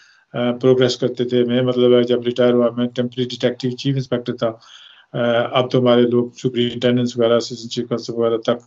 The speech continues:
जा रहे हैं। तो ये उन, अब उनकी जिम्मेदारी है कि ये सहूलतें हैं बाकी community के लिए, वो भी fight करें, तो इंशाल्लाह बेहतरी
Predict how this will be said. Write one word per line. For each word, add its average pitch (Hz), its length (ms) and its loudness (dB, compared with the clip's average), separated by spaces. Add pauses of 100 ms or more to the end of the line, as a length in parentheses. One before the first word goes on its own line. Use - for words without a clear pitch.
(120)
जा 117 200 4
रहे 131 160 4
हैं। 110 120 -10 (440)
तो 135 360 2
ये 160 320 6
उन, 185 320 2
अब 185 180 4
उनकी 214 240 -2
जिम्मेदारी 160 460 4
है 156 140 6
कि 156 140 0
ये 143 260 2
सहूलतें 135 460 -4
हैं 139 120 -2
बाकी 123 280 -6
community 143 300 -2
के 139 120 0
लिए, 131 180 4
वो 139 160 4
भी 165 100 -2
fight 120 240 0
करें, 131 280 -2 (400)
तो 131 260 0
इंशाल्लाह 135 460 4
बेहतरी 139 440 0